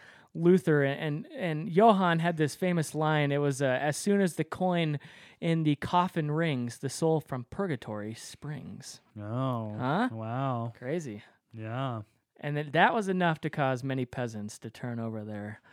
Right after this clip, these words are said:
Speaker 1: hard-earned money,
Speaker 2: Yeah.
Speaker 1: as you can imagine.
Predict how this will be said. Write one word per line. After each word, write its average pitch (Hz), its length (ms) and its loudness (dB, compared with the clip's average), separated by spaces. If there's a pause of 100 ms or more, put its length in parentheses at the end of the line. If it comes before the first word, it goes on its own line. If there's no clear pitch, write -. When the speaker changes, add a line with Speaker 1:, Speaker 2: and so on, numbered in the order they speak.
(380)
Speaker 1:
hard-earned 113 640 -2 (200)
money, 110 420 -6 (200)
Speaker 2:
Yeah. 113 340 -2
Speaker 1:
as 131 180 -8
you 123 80 -8
can 120 120 -6
imagine. 107 560 -12